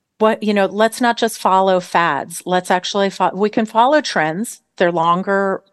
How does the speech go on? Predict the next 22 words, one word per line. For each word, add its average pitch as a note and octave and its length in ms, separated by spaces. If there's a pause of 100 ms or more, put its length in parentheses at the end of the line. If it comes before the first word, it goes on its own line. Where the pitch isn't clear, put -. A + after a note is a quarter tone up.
(120)
term. F3+ 460 (400)
They're, E3+ 440
they're E3 460
reflective F3+ 840
of, E3 560 (380)
uh, D#3+ 240
cultural F3+ 540
evolution. E3 920 (100)
You F3 160
know, D#3 140
they, F3 360
they E3+ 300
can F#3+ 220
be F#3 100
quite F#3+ 380
meaningful, F3 680 (440)
but F#3+ 360
we G3+ 140
don't A3 340
want F#3+ 360
to G3 140
just E3+ 500